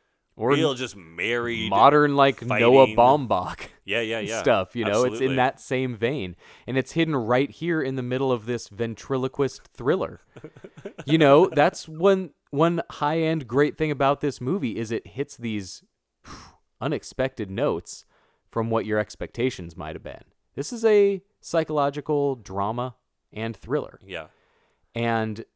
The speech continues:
Speaker 1: you get that relationship scene that seems like a real relationship. It seems genuine and it seems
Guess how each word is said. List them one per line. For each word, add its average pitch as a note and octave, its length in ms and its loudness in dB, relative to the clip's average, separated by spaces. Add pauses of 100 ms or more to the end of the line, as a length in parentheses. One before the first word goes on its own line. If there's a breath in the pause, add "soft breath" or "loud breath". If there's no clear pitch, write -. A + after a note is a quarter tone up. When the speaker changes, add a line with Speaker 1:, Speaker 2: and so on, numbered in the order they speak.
Speaker 1:
you A2 120 -12
get B2+ 200 -4
that A#2+ 240 0
relationship G#2+ 720 -8
scene F#2 280 -10
that - 120 -12
seems E3+ 320 -6
like A#2+ 120 -6
a B2 40 -6
real G2 400 -4
relationship. F2 680 -12
It - 100 -20
seems B2 340 -8
genuine E2+ 640 -8
and - 80 -14
it F#2+ 120 -12
seems G#2+ 400 -10